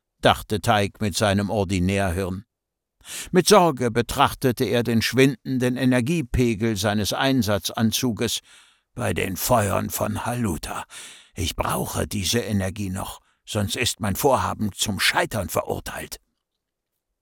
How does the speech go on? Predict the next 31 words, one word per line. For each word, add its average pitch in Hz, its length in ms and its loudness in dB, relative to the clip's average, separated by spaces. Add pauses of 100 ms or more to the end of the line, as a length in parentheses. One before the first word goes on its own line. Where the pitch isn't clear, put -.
(560)
Er 135 160 4
hastete 175 460 2
über 151 200 2
einen 135 300 0
Haufen 135 460 2
geschrotteter 127 720 0
Roboter 120 600 6
hinweg 113 400 2
zu 170 120 2
einem 131 280 2
der 113 140 2
zahlreichen 139 680 0
Plasmabecken, 120 920 0 (360)
die 107 120 2
in 110 80 4
der 101 120 2
Halle 98 240 2
standen. 101 500 -4 (600)
Mit 165 160 4
allen 196 340 6
vier 180 380 4
Händen 139 540 2
ergriff 127 500 0
er 131 180 -2
die 131 180 -2
Seitenwandung 113 1000 0
und 110 260 0
riss 117 240 2
das 123 280 0
Becken 107 440 -2
auf. - 460 -6